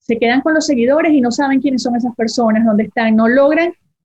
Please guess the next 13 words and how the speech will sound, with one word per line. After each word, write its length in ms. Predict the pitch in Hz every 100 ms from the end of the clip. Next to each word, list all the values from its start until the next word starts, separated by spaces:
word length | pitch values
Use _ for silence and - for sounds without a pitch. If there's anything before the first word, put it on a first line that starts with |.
| _
atraer 600 | 254 254 254 233 226 233
a 20 | 294
esa 160 | 302
persona 640 | 294 240 262 254 285 330 -
a 120 | 254
su 180 | - 254
sistema 920 | - 220 202 _ 262 240 247 294 349 _ _ _ _ _
para 340 | 233 226 233 294
generar 500 | 302 233 202 202 208 - -
el, 240 | 254 247
el 160 | 226 208
proceso 720 | 208 208 202 185 254 254 226
digital. 560 | 226 214 208 302 226